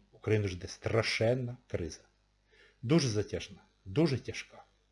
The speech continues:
яку буде тяжко переживати. Коли ви будете постійно лаяти, що високі ціни і падає рівень життя. Да. Коли ви постійно лаєте, що так жити не можна.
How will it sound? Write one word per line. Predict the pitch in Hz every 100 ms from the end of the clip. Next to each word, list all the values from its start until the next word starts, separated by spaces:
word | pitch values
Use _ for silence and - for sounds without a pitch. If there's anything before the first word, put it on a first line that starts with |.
| _ _ - -
яку | 104 -
буде | 139 127
тяжко | 127 160 160 - 123
переживати. | 123 104 98 87 82 _ _ _ _ - - _
Коли | 123 151
ви | - 110 147
будете | 151 147 131
постійно | - 135 - 160 170 147
лаяти, | 131 151 151 131 135
що | - -
високі | 120 123 135 131
ціни | 113 - 135 151 151 151 147 - - - _
і | 120 120
падає | 113 123 127 123
рівень | 120 113
життя. | 101 98 - - - _
Да. | 82 90 - _ _ _ _ _ _ - _
Коли | 120 151
ви | 139
постійно | 151 - - 165 165 147 135
лаєте, | 131 147 143 139 143
що | 131 - 127
так | - 135
жити | 120 135 139
не | 131
можна. | 127 139 160 - 139